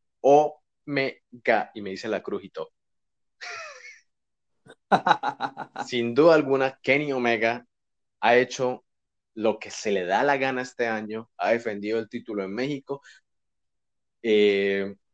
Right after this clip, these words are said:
Speaker 2: Claro.
Speaker 1: ha tenido buenas luchas, tuvo buenas rivalidades, tiene un cambio de personalidad, y es Kenny Omega el que está abriendo ahora la oportunidad de ver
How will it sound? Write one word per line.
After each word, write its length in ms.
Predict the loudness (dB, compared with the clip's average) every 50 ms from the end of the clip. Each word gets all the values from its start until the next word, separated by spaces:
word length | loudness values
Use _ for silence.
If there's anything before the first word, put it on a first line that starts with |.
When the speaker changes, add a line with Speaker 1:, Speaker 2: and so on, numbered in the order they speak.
| _ _ _ _ _
Speaker 2:
Claro. 180 | _ -4 -4 -2
Speaker 1:
ha 20 | 0
tenido 280 | 0 0 0 2 2 2
buenas 360 | 2 2 0 0 -2 -4 -2
luchas, 580 | 0 0 0 0 0 0 0 0 0 -2 -6 -10
tuvo 260 | -6 -2 -2 0 0
buenas 280 | 0 0 -2 -2 -4 -4
rivalidades, 880 | -2 -2 0 0 -2 -2 -2 0 0 2 2 2 0 -2 -6 -10 -16 _ _ _
tiene 240 | -6 -4 -2 -2 -2
un 100 | -4 -4
cambio 320 | -4 -4 -4 -2 0 -2
de 60 | -2 -2
personalidad, 800 | -4 -8 -8 -10 -14 -14 -14 -12 -10 -8 -6 -6 -4 -6 -6 -8 _ _ _ _ _ _ _
y 240 | -10 -6 -4 -4 -4
es 160 | -4 -6 -4
Kenny 300 | -2 -2 0 0 0 -2
Omega 360 | -2 -2 -2 -2 0 0 0
el 120 | -2 -2 -2
que 100 | -6 -6
está 220 | -6 -6 -4 -4
abriendo 460 | -4 -2 0 -2 -2 -2 -2 -2 -2
ahora 260 | -2 0 0 0 0 0
la 120 | -2 -2
oportunidad 720 | -4 -6 -10 -16 -14 -14 -12 -12 -10 -8 -6 -4 -2 -2 -2
de 60 | 0
ver 340 | 0 0 0 0 0 -2